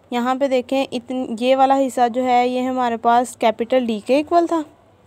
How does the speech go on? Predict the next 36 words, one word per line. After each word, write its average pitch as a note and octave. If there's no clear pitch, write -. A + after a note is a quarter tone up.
मैंने B3
यहाँ B3
पे B3
लिख A#3
लिया B3+
डी A3
वाई A3
equals A#3
to B3+
minus A3+
four G#3+
x A3
plus G#3+
four G3
y। F3
ये B3+
माइनस C4
था, D4
ये C#4+
इक्वल B3+
के C4
इधर B3+
वाली B3+
साइड A#3+
पे B3
जाके A#3
प्लस A3+
हो B3+
जाएगा, A#3+
ये A#3+
प्लस A3
था, B3
ये A#3+
माइनस G3
हो G3+
जाएगा, F#3